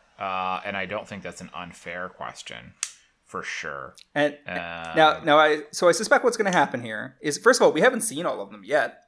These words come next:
Speaker 2: We've only seen, what, four of them?
Speaker 1: Uh,
Speaker 2: We've seen
Speaker 1: I thought that the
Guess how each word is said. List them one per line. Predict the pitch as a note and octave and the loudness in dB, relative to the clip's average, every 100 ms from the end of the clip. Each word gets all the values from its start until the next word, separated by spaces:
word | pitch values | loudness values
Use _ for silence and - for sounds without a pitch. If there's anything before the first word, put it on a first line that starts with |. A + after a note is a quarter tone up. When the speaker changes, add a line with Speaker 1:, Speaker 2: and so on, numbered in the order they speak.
| _ | _
Speaker 2:
We've | C3 | -8
only | D3+ D3+ | -6 -6
seen, | - C#3+ C3+ | -8 -10 -4
what, | C3 - | -4 -4
four | A2+ B2 | -12 -10
of | F3 | -10
them? | A#3 _ _ _ _ _ _ _ _ _ _ | -14 _ _ _ _ _ _ _ _ _ _
Speaker 1:
Uh, | A2+ A2 A2 A2 G#2+ D3 | -4 0 0 2 0 0
Speaker 2:
We've | D3 | -2
seen | E3 D3+ C#3+ - | -2 -4 -6 -4
Speaker 1:
I | C3 C3+ | -2 0
thought | - D3+ D#3 - _ | 0 2 2 -2 _
that | B2+ A#2+ - | -10 -8 -8
the | G2+ F#2+ | -8 -8